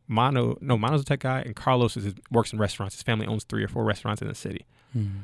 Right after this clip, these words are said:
Speaker 1: So neither of them are in football in the same light that I am. But just their friendship and their, their mentorship and what they could teach me at those times as I'm living in this little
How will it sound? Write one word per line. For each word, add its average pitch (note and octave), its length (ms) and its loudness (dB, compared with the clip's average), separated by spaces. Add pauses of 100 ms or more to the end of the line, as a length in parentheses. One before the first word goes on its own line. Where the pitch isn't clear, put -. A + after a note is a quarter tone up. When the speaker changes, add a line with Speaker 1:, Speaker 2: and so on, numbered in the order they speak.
(300)
Speaker 1:
So - 100 0
neither C3 320 8
of G#2+ 80 6
them G#2 220 2
are F#2+ 120 0
in G#2 140 0
football - 480 -4 (220)
in G#2+ 180 -2
the G2 80 0
same G#2 240 0
light F#2+ 200 -2
that - 100 -10
I G2+ 120 -2
am. F2+ 240 -6 (600)
But A#2+ 340 4 (680)
just - 320 -2
their A2 120 4
friendship A2+ 680 2 (100)
and G#2 480 -4 (100)
their, G#2+ 240 0 (120)
their A2+ 260 0
mentorship A2 600 0
and G#2+ 80 -2
what G#2+ 120 -2
they G#2+ 80 0
could - 140 -6
teach - 240 -2
me A2 120 -2
at G2+ 120 -8
those G2 220 -6
times B2 560 2 (340)
as - 60 -4
I'm F#2+ 180 0
living A#2 240 6
in G#2+ 120 4
this - 180 -4
little G#2+ 240 -2